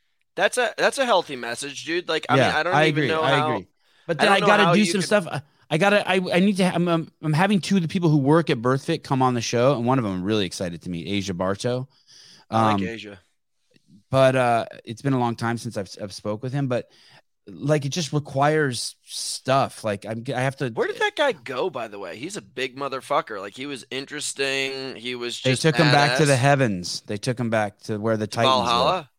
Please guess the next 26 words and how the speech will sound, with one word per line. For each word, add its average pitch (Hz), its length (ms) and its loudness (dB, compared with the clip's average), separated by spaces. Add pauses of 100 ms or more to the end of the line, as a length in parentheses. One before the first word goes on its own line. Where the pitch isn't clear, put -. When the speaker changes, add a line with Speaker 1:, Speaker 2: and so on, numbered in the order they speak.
(300)
Speaker 2:
Yeah, 90 280 -4
wherever. 87 520 -2 (480)
Speaker 1:
Nice. 104 600 -12 (460)
Speaker 2:
If 113 100 -10
you 208 160 4
grew, 226 140 0
Speaker 1:
What 185 120 6 (140)
Speaker 2:
have 156 100 -2
you 240 60 -4
ever 294 100 -4
thought 269 200 2
about 269 160 4
growing 254 200 2
your 233 120 0
hair 226 160 4
really 214 260 0
long 214 360 -2
till 175 200 0
it 151 80 -2
got 156 160 0
straight, 175 540 -4
till 147 100 -4
your 139 80 -2
fro 151 180 -2
got 147 200 -4
straight? 160 320 -8